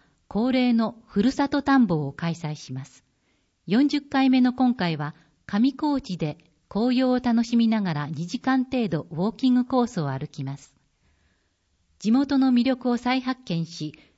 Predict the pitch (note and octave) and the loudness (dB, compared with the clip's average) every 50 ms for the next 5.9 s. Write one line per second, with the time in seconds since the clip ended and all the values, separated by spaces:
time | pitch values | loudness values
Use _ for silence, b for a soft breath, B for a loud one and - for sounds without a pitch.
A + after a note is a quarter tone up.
0 | b b - A#3 A#3+ C#4 C#4 - B3 A3+ - G3+ E3+ E3+ E3 D3+ D3+ D3+ - - | b b -4 -2 0 0 0 -2 -4 -2 -2 -2 -2 -2 -2 -2 -4 -6 -6 -8
1 | A3 - - - G#3 B3 - - - D4+ C#4+ A#3+ G#3+ F#3 E3+ D3+ D3 D#3 D#3+ F3+ | -10 -8 -8 -10 -10 -12 -8 -4 -2 0 0 2 2 0 0 0 -2 -2 -2 0
2 | F#3+ G3+ G3 E3+ G3+ F3+ F#3 F3+ F3+ F3+ F3 - F3 D#3 D3 - - B2+ G#2+ - | 0 0 0 0 0 0 0 0 0 -2 -2 -4 -6 -6 -6 -8 -12 -16 -18 -18
3 | _ _ _ _ _ _ _ _ _ _ _ _ _ _ _ _ _ _ _ - | _ _ _ _ _ _ _ _ _ _ _ _ _ _ _ _ _ _ _ -4
4 | G#3+ A3+ G#3+ G#3+ F#3 D3+ - D3 C3+ b b b b b b _ _ - E3 G#3 | -4 -4 -2 -4 -6 -6 -8 -10 -12 b b b b b b _ _ -6 -2 0
5 | B3 B3 A#3+ B3 A#3+ - - A3 G#3 G#3 G#3 G3+ G3+ G3+ - F#3 F3+ F#3+ | 0 2 0 0 -2 -2 -2 -2 0 0 0 -2 -4 -4 -6 -6 -8 -8